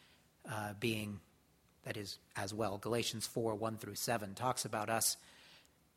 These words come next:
not being slaves anymore, but being sons, being children of God who can cry out, "Abba, Father." Coming back again to our text,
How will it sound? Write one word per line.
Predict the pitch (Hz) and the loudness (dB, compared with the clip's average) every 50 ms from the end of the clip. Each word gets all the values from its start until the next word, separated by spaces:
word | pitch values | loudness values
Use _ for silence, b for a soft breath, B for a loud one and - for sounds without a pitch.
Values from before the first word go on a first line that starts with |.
| _ _ _ _ - | _ _ _ _ 8
not | 135 147 156 151 | 8 10 10 10
being | 143 143 135 127 123 117 | 8 8 8 6 6 4
slaves | - - - 160 160 160 156 151 135 123 | 4 6 10 12 12 12 12 12 12 10
anymore, | 131 131 131 123 123 120 127 127 123 | 8 6 6 6 6 8 8 8 8
but | 107 123 127 127 | 8 4 2 2
being | 123 139 131 127 123 117 117 110 117 - - | 4 4 6 6 6 4 2 0 -4 -6 -6
sons, | - - - - - - 139 131 123 110 101 98 92 - - - - - - _ _ _ _ _ _ _ _ _ _ _ _ _ _ _ _ - | -2 2 4 6 6 8 8 6 6 4 2 -2 0 0 0 0 -2 -6 -14 _ _ _ _ _ _ _ _ _ _ _ _ _ _ _ _ -6
being | 135 113 110 104 | -4 -4 -2 2
children | - - - 160 156 143 131 127 117 110 | 2 4 6 6 6 6 4 2 2 0
of | 98 - | -2 -2
God | - 110 98 92 90 - - - - - _ _ _ _ _ - | 0 0 0 0 -4 -6 -10 -12 -16 -20 _ _ _ _ _ -10
who | 127 | -8
can | - - 117 104 | -8 -6 -8 -10
cry | 107 - 120 113 110 104 | -4 0 0 0 2 0
out, | 101 98 98 | -2 -4 -4
"Abba, | 104 107 110 110 - 107 101 | -2 -2 -2 -2 -4 -8 -10
Father." | - - - 113 117 113 107 98 92 90 - - - - - - _ _ _ _ _ _ - - _ _ _ - b b b b b b b b b b b b b b b b - - - - _ _ _ _ _ _ _ _ _ - | -8 -6 -2 0 0 0 0 -4 -8 -12 -14 -18 -20 -20 -20 -20 _ _ _ _ _ _ -20 -20 _ _ _ -20 b b b b b b b b b b b b b b b b -20 -20 -20 -20 _ _ _ _ _ _ _ _ _ 12
Coming | - 254 254 240 208 | 12 12 12 12 12
back | 190 202 202 185 - | 12 12 12 12 12
again | 202 165 160 180 170 165 - | 12 12 12 12 12 10 8
to | - 151 | 8 8
our | 143 - | 6 6
text, | - - 160 156 143 - - - - - - | 8 10 10 10 10 8 6 4 4 2 -4